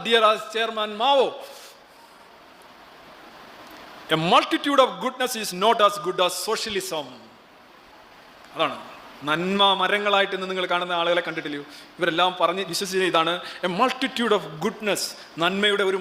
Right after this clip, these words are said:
മഹാസാഗരം പോലും സോഷ്യലിസത്തോടൊപ്പം വരില്ല. അതാണ് സോഷ്യലിസം,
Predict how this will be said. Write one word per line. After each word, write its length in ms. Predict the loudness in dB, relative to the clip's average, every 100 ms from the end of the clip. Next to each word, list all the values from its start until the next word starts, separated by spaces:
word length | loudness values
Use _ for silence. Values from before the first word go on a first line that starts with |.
| -2
മഹാസാഗരം 1080 | 0 2 4 6 4 2 0 0 2 2 2 -6 -18 -6
പോലും 220 | -4 -4 -6 -8
സോഷ്യലിസത്തോടൊപ്പം 800 | -6 -6 -8 -10 -6 -4 -4 -6 -6
വരില്ല. 240 | -6 -8 -10 -16 -20 -8
അതാണ് 220 | -4 -4 -2
സോഷ്യലിസം, 480 | -4 -2 -4 -6